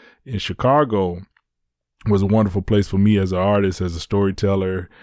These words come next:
Um, so it was a great place to kinda, you know, get my, get my, get my skills up. And then when I moved back to Detroit, Detroit was in the state of its renaissance. It was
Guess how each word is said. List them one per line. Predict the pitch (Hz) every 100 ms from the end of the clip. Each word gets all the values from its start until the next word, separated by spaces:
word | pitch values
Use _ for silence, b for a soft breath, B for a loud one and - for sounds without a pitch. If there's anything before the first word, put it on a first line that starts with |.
| B B -
Um, | 95 90 90 85
so | - 95
it | 92
was | 90
a |
great | 87 101 95
place | - 95 87
to | -
kinda, | - 101 87 85 101 _ _ _ _ _ _ -
you | 143 92
know, | 87
get | 101 95
my, | 98 95 90 95 101
get | 101
my, | 92 90 87 87 110
get | 104
my | 92
skills | 90 - 117 110 98
up. | 92 92
And | 95
then | 95
when | 95 92
I |
moved | 95 98 90
back | 104 104
to | - 90
Detroit, | 90 - 139 127 98 - b b b b -
Detroit | 101 - 123 107
was | 87 95 101
in | 101 98
the | 90
state | 85 - - 104 110
of | 98 98
its | 98 -
renaissance. | 117 139 107 - 87 82 -
It | 90
was | 90 87 - -